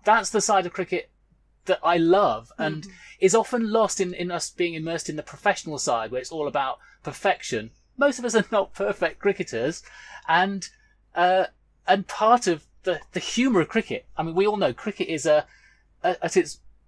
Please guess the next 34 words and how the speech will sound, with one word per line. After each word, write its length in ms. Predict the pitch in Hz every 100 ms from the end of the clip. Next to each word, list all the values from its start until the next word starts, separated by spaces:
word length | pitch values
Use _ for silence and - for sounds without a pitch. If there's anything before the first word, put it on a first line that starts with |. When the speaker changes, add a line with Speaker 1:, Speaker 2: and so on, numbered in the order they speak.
| _
Speaker 1:
fundamental, 580 | - 202 180 175 185 135
it's 160 | 117 -
a, 100 | 165
it's 160 | - -
a 60 | 196
funny 460 | - 185 185 190
game 380 | 170 185 175 131
in 80 | 135
every 260 | 147 -
sense, 540 | 160 190 190 117 - -
and 200 | 151 151
Speaker 2:
And 200 | 156 294
it, 140 | 294 277
and 140 | 302 302
it's 260 | 320 -
Speaker 1:
it's 80 | 180
Speaker 2:
a 40 |
Speaker 1:
to 80 | -
be 80 | 170
Speaker 2:
team 80 | 330
Speaker 1:
celebrated. 420 | 311 311 294 262
Speaker 2:
game, 460 | 220 214 185 180 170 -
and 160 | 220
it's 240 | 226 - -
a, 160 | 220 -
Speaker 1:
Yeah. 180 | 170
Speaker 2:
it, 120 | 254 -
it's 280 | - 262 -
a 40 | 233 - - -
joyful 560 | 247 269 285 269 233
game 380 | 214 202 185 190
if 140 | 196 -
you 80 |
actually, 220 | 208 196